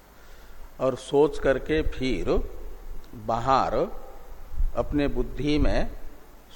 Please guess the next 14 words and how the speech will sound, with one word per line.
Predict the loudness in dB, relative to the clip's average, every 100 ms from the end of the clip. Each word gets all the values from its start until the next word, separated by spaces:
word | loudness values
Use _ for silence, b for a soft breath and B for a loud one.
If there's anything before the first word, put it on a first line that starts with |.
| -8
शुरू | -4 -2 -2
से | 2 2 0 -8 -14 -16 -16 -2 0 2
जो, | 2 2 2 2 2 0 -6 -10 -14 -14 -16 -16 -14 -8 -8 -8 -12 -18 -20 -20 -16 -6
अ, | -2
निश्चित | 0 2 0 -2 -2 0 0 -2 -12 -18 -20 -20 -20 -20 -20 -8
चिंतन | -4 -2 -2 -2 -2
से | -2 0 0 0 -2 -2 -2 4 10 12 12 10 8 8
कुंभ | 2 4 6
है, | 6 4 4 4 4 0 0 2 2 0 -2 0 6 10 10 8 0 -2 0 2
उसे | 4 4 4 4 4 2
बाहर | 0 2 4 4 4 2
अभिव्यक्त | 0 0 2 2 2 2 -2
करता | -6 -8 -10
है। | -10 -12 -14